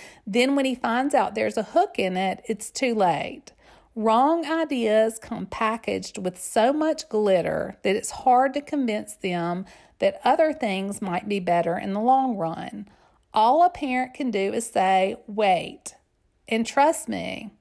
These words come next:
and try to keep temptation away.'" And somehow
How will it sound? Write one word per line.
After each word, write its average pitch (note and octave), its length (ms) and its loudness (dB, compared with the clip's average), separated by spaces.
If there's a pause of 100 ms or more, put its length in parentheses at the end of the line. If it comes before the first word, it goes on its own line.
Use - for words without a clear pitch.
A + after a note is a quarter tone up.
(300)
and G#3+ 160 -2
try G#3 260 4
to B3 80 0
keep - 360 -10
temptation F3 840 -4
away.'" F#3 520 0 (1080)
And A3+ 160 -2
somehow C4+ 1160 2